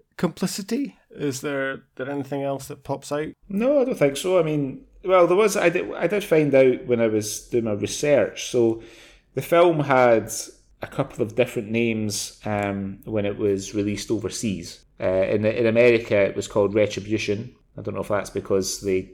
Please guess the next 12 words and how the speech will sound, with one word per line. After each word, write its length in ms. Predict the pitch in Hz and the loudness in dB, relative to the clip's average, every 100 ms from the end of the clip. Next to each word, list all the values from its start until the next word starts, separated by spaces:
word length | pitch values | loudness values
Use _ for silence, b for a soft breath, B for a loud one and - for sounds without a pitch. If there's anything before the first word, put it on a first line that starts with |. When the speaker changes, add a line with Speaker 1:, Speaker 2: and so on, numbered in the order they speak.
| - | -10
Speaker 2:
couldn't 240 | 117 101 | -8 -6
rely 380 | 104 101 101 98 | -4 -2 0 0
on 260 | 90 95 98 _ - | -2 -6 -16 _ -8
American 360 | 104 98 101 | -2 -2 0
audiences 540 | 104 98 98 95 101 - | 0 2 -2 -6 -8 -8
to 80 | 104 | -2
know 120 | 101 | 0
what 200 | 98 98 | 0 -2
complicity 520 | 98 - 98 - 98 | -6 -4 -6 -4 -6
meant. 280 | 98 110 - b b 113 | -4 -6 -8 b b 0
And 160 | 117 | 2
in 360 | 127 123 120 | 2 -2 -4